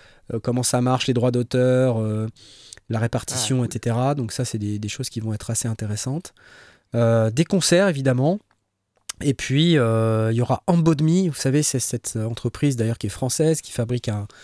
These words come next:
Speaker 1: un contrôleur, euh, tactile, euh, qui est très, très gros, là. Vous savez, qui ressemble un peu à un Roly Block, là, un Roly Light, Light Block, mais en balèze. <laughs> Euh, donc, euh,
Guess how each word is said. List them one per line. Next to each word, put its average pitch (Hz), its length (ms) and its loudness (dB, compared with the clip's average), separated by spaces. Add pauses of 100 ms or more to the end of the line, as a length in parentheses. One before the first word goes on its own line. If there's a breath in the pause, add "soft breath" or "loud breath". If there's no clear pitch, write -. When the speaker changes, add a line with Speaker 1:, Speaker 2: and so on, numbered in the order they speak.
(400 loud breath)
Speaker 1:
un 113 120 -4
contrôleur, 131 720 0
euh, 107 280 0 (460 soft breath)
tactile, 139 540 0 (360)
euh, 107 280 -4
qui - 140 -6
est - 60 -10
très, - 140 -2
très - 180 -2
gros, 135 300 2
là. 113 200 0
Vous - 60 -20
savez, 123 200 0
qui - 100 -4
ressemble 135 360 0
un 117 120 0
peu 139 260 2
à 127 40 0
un 104 300 -2
Roly 123 460 2
Block, 123 440 0
là, 104 120 -2
un 104 100 0
Roly 113 300 2
Light, 113 400 0
Light 107 340 0
Block, 135 300 0
mais 110 160 2
en 104 140 -2
balèze. 120 420 2 (180)
<laughs> - 220 -20 (580 loud breath)
Euh, 113 80 -2
donc, 117 240 0
euh, 110 580 2